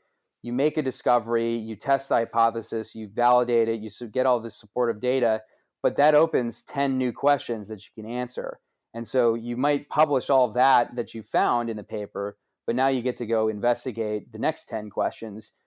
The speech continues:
with the next grant or with the next, you know, phase of the research project. And so, you know, people have, people spend their lives, you know, forty years, fifty-year careers, like, investigating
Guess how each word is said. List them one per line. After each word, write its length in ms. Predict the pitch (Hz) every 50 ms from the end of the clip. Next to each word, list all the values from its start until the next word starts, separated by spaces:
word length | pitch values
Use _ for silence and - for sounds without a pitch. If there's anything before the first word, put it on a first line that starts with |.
| _ _ _
with 180 | - 120 117 _
the 80 | 120
next 280 | 113 113 107 107 - -
grant 380 | _ 143 147 139 123 110 -
or 80 | 104 117
with 180 | 113 113 - -
the 60 | 110
next, 420 | 107 107 104 - - - _ - -
you 120 | 127 123
know, 120 | 113 110
phase 400 | 98 - - 139 123 123 123 110
of 120 | 107 107 92
the 80 | 107
research 420 | 104 110 127 127 - 104 95 - _
project. 480 | - 95 87 95 98 90 87 90 _ _ _ _ _ _ _ _ _ _
And 200 | 131 127 127 117 _
so, 420 | _ - - 160 143 135 131 127 - -
you 120 | 139 143
know, 160 | 127 117 113
people 440 | 107 _ - 185 214 - 202 175 135
have, 200 | 120 127 123 104 - _ _ _ _ _
people 480 | _ 160 151 _ 214 170 131 113 104 107 - _ _ _ _ _ _ _ _ _
spend 460 | _ - - - 135 139 147 151 135
their 180 | 123 117 113 107
lives, 1080 | 104 104 98 104 104 98 110 120 147 156 147 120 110 104 95 85 87 - - - - _ _ _ _ _ _ _
you 120 | - 120 117
know, 260 | 110 110 101 98 98
forty 340 | _ - 139 147 156 147 127
years, 400 | 113 110 123 143 156 143 127 -
fifty-year 520 | - - 135 - - 117 110 120 135 135
careers, 680 | 131 - - 107 98 117 139 147 117 104 101 104 - - _ _ _ _ _ _ _ _ _ _ _
like, 240 | 127 120 131 - -
investigating 1000 | - - 127 120 107 131 135 135 - 143 120 123 120 120 117 117 113 113 113 110